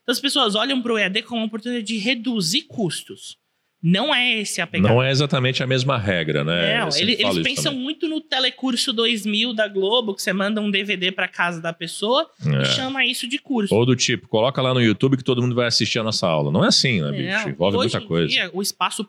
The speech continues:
Speaker 1: plural da internet, ele é muito crítico. E se a
Speaker 2: Sim.
Speaker 1: internet, é, absorve as críticas do aluno,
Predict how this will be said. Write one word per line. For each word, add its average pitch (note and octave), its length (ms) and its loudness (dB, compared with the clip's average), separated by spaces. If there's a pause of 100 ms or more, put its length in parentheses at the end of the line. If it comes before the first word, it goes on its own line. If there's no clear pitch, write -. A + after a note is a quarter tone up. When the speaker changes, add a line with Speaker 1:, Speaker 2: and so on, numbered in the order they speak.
Speaker 1:
plural F#3 520 0
da G3 100 -4
internet, D#3 880 -4 (360)
ele B3 100 2
é D4+ 40 0
muito A3+ 220 0
crítico. A#3 560 -4 (200)
E D3 80 -10
se - 100 -10
a A3+ 80 2
Speaker 2:
Sim. - 60 -2
Speaker 1:
internet, G#3 840 -2 (340)
é, F3 160 -2
absorve A3 600 0
as F#3 140 -4
críticas F3+ 640 -4
do E3 120 -2
aluno, E3+ 600 0